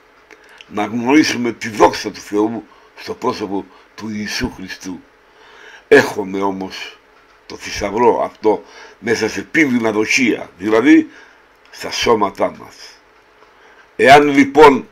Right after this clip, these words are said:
κρατήσουμε το νου μας μέσα στο σώμα, αυτό θα είναι ανάξιο,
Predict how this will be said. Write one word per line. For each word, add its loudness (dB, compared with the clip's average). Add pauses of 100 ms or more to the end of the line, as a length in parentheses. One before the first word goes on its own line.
κρατήσουμε -6
το -4
νου 0
μας -12 (1000)
μέσα -2
στο -8
σώμα, 2 (340)
αυτό -6
θα -8
είναι -4
ανάξιο, -8